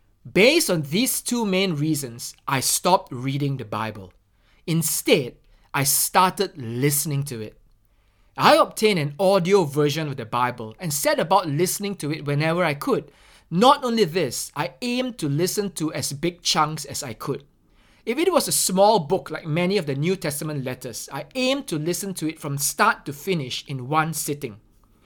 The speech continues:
If it was a bigger book like the Gospels or some of the Old Testament books,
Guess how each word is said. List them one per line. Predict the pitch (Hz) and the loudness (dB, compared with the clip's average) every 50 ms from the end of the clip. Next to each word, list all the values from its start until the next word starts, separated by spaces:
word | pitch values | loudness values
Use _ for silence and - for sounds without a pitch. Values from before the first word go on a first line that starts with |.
| _ _ _ _ | _ _ _ _
If | - 185 170 - | -2 -2 -2 2
it | 269 269 285 | 0 2 4
was | 262 226 - - | 4 2 2 0
a | 139 | -4
bigger | 117 113 - 190 202 170 202 175 | -2 4 6 6 6 6 4 2
book | 143 147 143 143 - - - - | 2 0 -2 -2 -4 -12 -12 -10
like | 143 143 143 | -8 -6 -6
the | 127 | -8
Gospels | 110 - 143 156 170 185 - - - - 131 113 - - - | -4 -2 0 2 2 2 2 0 -4 -6 -10 -10 -12 -12 -10
or | 127 117 | -8 -6
some | - - 214 190 196 | -4 -2 0 0 0
of | 180 143 | 0 -2
the | 143 - 139 - | -4 -8 -6 -4
Old | 175 170 185 208 208 - | 0 2 4 4 2 2
Testament | 165 139 143 - 147 143 135 117 | -4 -8 -6 -8 -8 -8 -8 -6
books, | - 127 - - - - - | -8 -10 -12 -10 -12 -12 -12